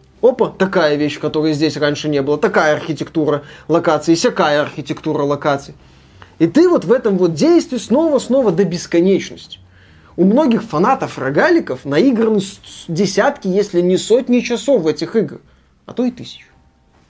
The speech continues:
И здесь, что называется, вопрос о том, стоит ли игра своих денег, не возни-, он не может возникнуть. Он просто не может физически возникнуть.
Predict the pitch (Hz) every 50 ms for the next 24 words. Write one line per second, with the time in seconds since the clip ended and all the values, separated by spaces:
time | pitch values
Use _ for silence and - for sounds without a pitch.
0 | _ _ _ _ _ _ _ _ _ _ - - - _ - 214 233 233 226 208
1 | 165 147 170 330 311 - - 190 - - 214 226 214 180 208 240 285 277 240 185
2 | - 240 226 - 143 143 190 196 196 240 277 262 262 254 233 - 247 220 190 -
3 | - - 240 262 269 226 196 - 175 185 185 160 175 220 226 220 - - 147 170
4 | 196 170 139 131 123 139 - 294 285 214 143 - - - - - - _ _ _
5 | _ _ _ _ _ _ _ _ _ _ _ _ - 180 196 214 196 220 180 151
6 | 180 202 196 - - - - - 190 208 208 208 208 202 220 226 190 147 147 135
7 | 131 123 139 131 135 135 117 98 - - _ _ _ _ - 170 170 170 190 240
8 | 233 - - 208 202 202 208 208 202 190 190 220 240 190 156 165 - - - 170
9 | 160 135 165 214 190 190 160 135 - - 139 127 139 135 120 139 180 185 - -
10 | -